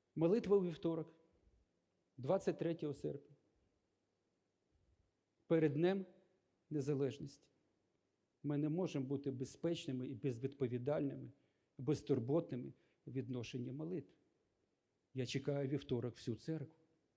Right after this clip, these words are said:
Ми будемо молитися за Божий захист над нашою країною, над Києвом, над Вишгородом, над нашими містами і селами. Друзі,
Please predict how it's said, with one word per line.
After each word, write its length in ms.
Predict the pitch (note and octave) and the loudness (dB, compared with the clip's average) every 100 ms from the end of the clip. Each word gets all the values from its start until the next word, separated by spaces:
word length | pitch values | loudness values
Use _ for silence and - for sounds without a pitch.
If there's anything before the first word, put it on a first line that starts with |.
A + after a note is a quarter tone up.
| _ _ _ - | _ _ _ -6
Ми 100 | C3 | -2
будемо 320 | A#2+ A#2+ C#3 | 0 2 2
молитися 540 | C#3+ B2 A#2+ C#3 C#3+ | 4 4 2 0 0
за 140 | A2+ C3 | 0 0
Божий 320 | A#2+ A#2 A2+ | 0 -2 -2
захист 500 | A2 E3+ F3+ B2+ - | -2 -2 -2 -6 -6
над 160 | A#2 B2 | -6 -4
нашою 400 | B2 A#2 C3 A#2+ | -4 -2 -2 0
країною, 540 | C3+ C#3 F#3 C#3+ C#3+ - _ _ _ | -2 -2 -4 -6 -10 -16 _ _ _
над 160 | C#3+ C3 | -4 -4
Києвом, 520 | - E3 F3 C#3 A#2+ | 2 4 4 0 -2
над 140 | A#2+ G2+ | -6 -2
Вишгородом, 600 | B2+ F3 D#3+ C#3 C3 - _ _ - | 2 2 2 -4 -8 -16 _ _ -4
над 140 | C#3 | -2
нашими 380 | C#3 F3 E3 C3+ | 0 2 2 2
містами 480 | C3 - E3 D#3+ C3 | 0 -2 0 2 0
і 120 | D#3 | -2
селами. 520 | - E3 F3 D#3+ D3+ - _ _ _ _ _ | 0 0 0 -2 -8 -14 _ _ _ _ _
Друзі, 380 | C3 D3 C#3 D3+ | -4 -2 -2 -8